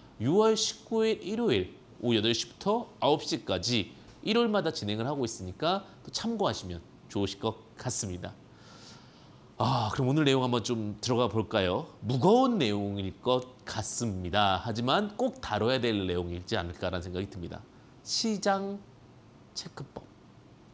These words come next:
시장. 시장은 원래 건드는 거 아닙니다. 우리 불문율이에요. 시장 잘못 건들면, 어, 정말 힘들어요. 예. 근데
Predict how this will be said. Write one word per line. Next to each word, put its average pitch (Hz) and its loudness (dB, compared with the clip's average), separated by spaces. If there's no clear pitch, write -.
시장. - -10
시장은 262 6
원래 160 6
건드는 143 2
거 120 2
아닙니다. 95 -6
우리 143 0
불문율이에요. 135 0
시장 214 -2
잘못 123 -2
건들면, 113 -2
어, 92 -2
정말 180 2
힘들어요. 143 -4
예. 90 -6
근데 156 0